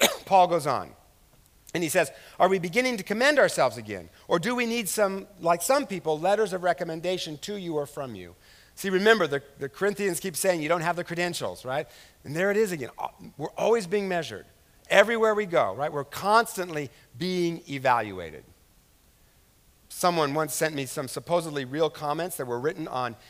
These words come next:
employee performance reviews by their managers who were kind of fed up. My favorite was, "His team would follow him anywhere, but only out of morbid curiosity."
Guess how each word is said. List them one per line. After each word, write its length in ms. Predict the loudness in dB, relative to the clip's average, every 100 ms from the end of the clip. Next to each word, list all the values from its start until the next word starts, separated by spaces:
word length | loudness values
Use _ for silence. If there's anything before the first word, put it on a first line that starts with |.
| -12
employee 640 | -8 -8 -6 -2 -2 -2 -8
performance 560 | -10 -6 -4 -4 -6
reviews 360 | -10 -8 -8 -4
by 180 | -4 -2
their 160 | -4
managers 520 | -4 -4 -4 -6 -10
who 80 | -10
were 80 | -10
kind 200 | -8 -8
of 80 | -6
fed 160 | -4
up. 160 | -4 -4 -12 -10
My 100 | -4
favorite 360 | -2 2 0 2
was, 180 | 0 -2
"His 160 | -8
team 240 | -8 -6 -4
would 120 | -6
follow 340 | -2 0 0 -4
him 80 |
anywhere, 400 | -4 -6 -2 -4
but 120 | -4 -6
only 280 | -6 -4 -2
out 100 | -2
of 100 | -2
morbid 320 | -2 -2 -6
curiosity." 680 | -12 -6 -6 -6 -10 -18